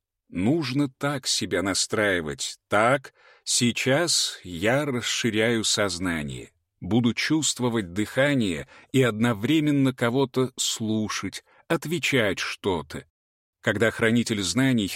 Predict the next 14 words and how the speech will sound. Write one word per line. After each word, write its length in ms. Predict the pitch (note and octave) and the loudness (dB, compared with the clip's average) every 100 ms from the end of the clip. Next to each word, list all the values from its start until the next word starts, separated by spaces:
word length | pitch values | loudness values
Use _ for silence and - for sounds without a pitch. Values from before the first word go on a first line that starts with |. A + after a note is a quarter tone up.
| - | -8
закончил 640 | F2+ F#2+ - A2 F#2 F#2+ | -4 -4 0 -2 0 -2
объяснять, 720 | F#2 F2 F#2 - E3+ F3+ - - _ _ - | -2 -2 -2 -2 -2 -4 -6 -10 _ _ -4
руку 340 | D#3 F3 D#3 | -4 -2 -4
снова 520 | - - C3 E3 C#3 | -2 2 2 2 -2
подняла 500 | C3+ A#2 G#2+ A2 A2+ | -2 -2 0 0 2
Мария. 540 | G#2+ G#2 F#2+ C#2+ B1 - _ _ _ _ - | 0 -2 -2 -6 -8 -14 _ _ _ _ -4
«Учитель, 500 | C#3+ - F3 F#2+ - _ _ _ | -4 -2 -2 -4 -4 _ _ _
я 180 | A#2+ C3+ | 0 2
ведь 260 | C3+ B2+ - | 2 -2 -2
правильно 420 | - F#3 D3+ B2+ | -2 0 2 2
понимаю, 520 | B2+ A#2+ B2+ A2 F2 | 2 2 2 2 0
что 380 | - - A2 A2 | -4 0 0 0
расширять 600 | A2 A#2 - C3+ C3 B2 | 0 -2 0 0 0 0
сознание — 760 | - A#2+ A#2 F3 D#3+ A#2+ F2 | 0 0 0 -2 0 0 0